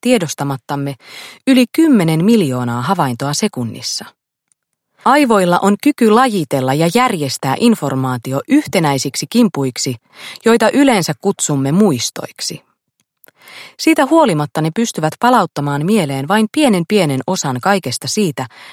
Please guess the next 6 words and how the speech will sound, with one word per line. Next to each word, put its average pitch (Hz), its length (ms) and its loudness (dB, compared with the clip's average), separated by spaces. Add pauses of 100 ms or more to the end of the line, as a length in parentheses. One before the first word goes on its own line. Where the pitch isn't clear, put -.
mitä 202 240 0
pitkäaikaismuistiin 135 1160 -2
tallentuu. 110 580 -6 (1040)
Suurin 277 440 4
osa 214 280 2
siitä 139 460 -2